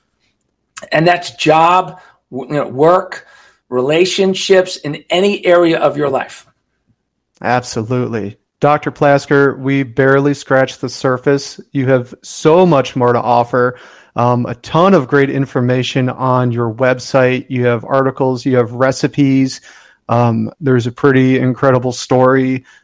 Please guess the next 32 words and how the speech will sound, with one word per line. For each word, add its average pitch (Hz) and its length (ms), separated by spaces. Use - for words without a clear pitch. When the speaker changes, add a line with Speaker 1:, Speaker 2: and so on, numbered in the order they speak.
Speaker 2:
about 117 320
your 113 160
son 143 500
on 135 380
there. 131 300
I'd 120 200
love 139 400
people 131 580
to 139 100
go 123 180
check 127 360
that 123 160
stuff - 400
out. 131 300
How 143 320
do 156 80
we 147 160
find 135 380
you? 107 220
Speaker 1:
Great. 143 260
Well, 147 340
I 160 100
guess 226 220
the 185 80
central 196 380
place 185 340
is 156 120
hundred 175 300
year 175 100
lifestyle 165 520
dot 156 240
com. 160 440